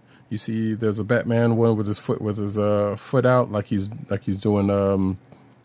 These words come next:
like he's channeling, uh, um, uh,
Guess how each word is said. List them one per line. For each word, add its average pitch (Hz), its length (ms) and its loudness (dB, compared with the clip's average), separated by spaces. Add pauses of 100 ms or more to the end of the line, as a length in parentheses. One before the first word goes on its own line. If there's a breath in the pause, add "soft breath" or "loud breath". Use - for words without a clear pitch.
(260)
like - 100 -8
he's 107 120 -2
channeling, 98 540 2
uh, 92 360 2
um, 90 560 -2 (560)
uh, 87 420 -4